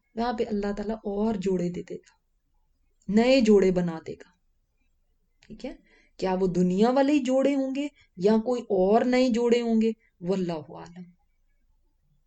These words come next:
ठीक है। तो इस तरह बहुत सारी बिन ब्याही लड़कियां होती हैं, वो अब, अ, दुनिया चली गई, उनकी शादियां ही नहीं हुई थी,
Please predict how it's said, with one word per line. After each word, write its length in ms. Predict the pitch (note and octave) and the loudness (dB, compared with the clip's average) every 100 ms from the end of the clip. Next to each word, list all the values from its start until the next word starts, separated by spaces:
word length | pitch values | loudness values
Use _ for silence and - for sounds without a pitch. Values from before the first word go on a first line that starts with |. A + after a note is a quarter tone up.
| _ - | _ -20
ठीक 260 | F#3 F3+ | -20 -18
है। 260 | C#4 _ _ _ _ _ _ _ _ G#3+ | -18 _ _ _ _ _ _ _ _ -6
तो 320 | A3+ A3 G#3+ | -4 -4 -2
इस 160 | G3+ - | -2 0
तरह 240 | C4 D4 | -2 -2
बहुत 300 | F#3+ G3+ A3+ | -2 0 2
सारी 180 | C4 C#4 | 2 0
बिन 280 | A3 B3+ B3+ | 0 0 0
ब्याही 320 | C#4+ B3 C#4 | 0 2 0
लड़कियां 420 | C#4 A3+ C4 C4+ | 0 0 -2 -4
होती 220 | C4 B3 | -4 -10
हैं, 120 | B3+ - _ _ _ _ _ _ F#3 | -14 -16 _ _ _ _ _ _ -4
वो 160 | G#3+ | 0
अब, 420 | A3 G#3 F#3 F#3+ - | 0 0 -4 -10 -6
अ, 60 | G#3 | -4
दुनिया 420 | F#3 G#3 A#3 B3 | 0 2 2 0
चली 340 | B3 B3+ B3+ | 0 2 2
गई, 200 | A#3+ C4 | 0 -2
उनकी 180 | A#3+ B3+ | -2 -6
शादियां 400 | B3 B3 A3 C#4 | -4 -2 0 0
ही 60 | C#4 | 0
नहीं 120 | C#4 | 0
हुई 200 | A#3+ A3 | 0 0
थी, 240 | G#3+ G#3+ | -2 -10